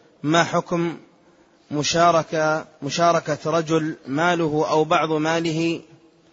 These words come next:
مصدره قرض بنكي ربوي، علما أن هذا المبتلى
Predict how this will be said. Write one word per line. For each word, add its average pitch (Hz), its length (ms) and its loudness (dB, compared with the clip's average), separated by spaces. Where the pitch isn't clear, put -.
مصدره 156 580 0
قرض 170 320 0
بنكي 151 840 -2
ربوي، 147 420 0
علما 156 520 -2
أن 151 140 -2
هذا 151 340 -2
المبتلى 147 760 -2